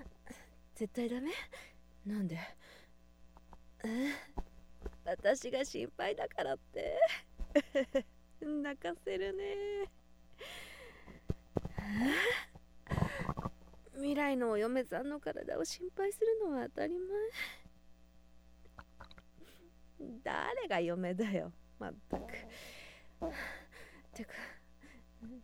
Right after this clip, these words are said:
なんでアルコール感情が危険だなんて知ってるのさ。私に試したかったんじゃないの？それとも自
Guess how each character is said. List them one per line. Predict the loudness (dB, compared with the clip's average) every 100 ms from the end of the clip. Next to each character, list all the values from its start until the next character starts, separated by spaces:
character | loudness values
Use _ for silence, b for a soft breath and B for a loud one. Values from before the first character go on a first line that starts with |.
| -16 -20 -16 -6
な | -2 0 0
ん |
で | 0
ア | 2
ル | 0 0
コ | 0
ー | 0
ル | 0
感 | 0 0
情 | -2 -10 -10
が | -10
危 | -8 -4
険 | -4 -2
だ | -2
な | -2
ん | -4
て | -6
知 | -8 -10
っ | -6
て | -4
る | -4
の | -4 -8
さ。 | -8 -8 -8 -10 -14 -20 -20 -20 -20 B B -20 -20 -20 -20 -20 -20 -20 -20 -20 -20 -20 -20 -10 -8
私 | -2 0 0 0
に | -2 -2
試 | 0 2
し | 0
た | -6
か | -8
っ | -8
た | -6 -4
ん |
じ | -2
ゃ |
な | -4 -4
い | -4
の？ | -8 -10 -20 -20 -20 -20 -20 -20 -20 B B -18 -16 -6
そ | 4
れ | 6 8
と | 6
も | 4 2
自 | -2 -4